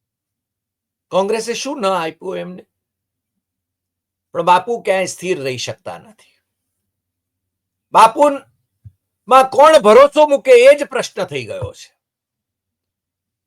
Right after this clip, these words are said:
અને કાં બાપુ પોતે બીજાઓનો ઉપયોગ કરવા માંગે છે. ક્યારેક વચ્ચે તો છે ને, અમે જ્યારે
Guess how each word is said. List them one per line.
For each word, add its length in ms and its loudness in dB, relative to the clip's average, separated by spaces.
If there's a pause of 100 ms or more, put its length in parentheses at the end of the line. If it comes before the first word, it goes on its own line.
(560)
અને 140 -8
કાં 280 2
બાપુ 380 2
પોતે 360 4
બીજાઓનો 540 2
ઉપયોગ 400 2
કરવા 380 -4
માંગે 300 -8
છે. 100 -18
ક્યારેક 340 -2
વચ્ચે 320 -2
તો 180 -2
છે 140 -12
ને, 80 -10
અમે 180 -8
જ્યારે 460 -6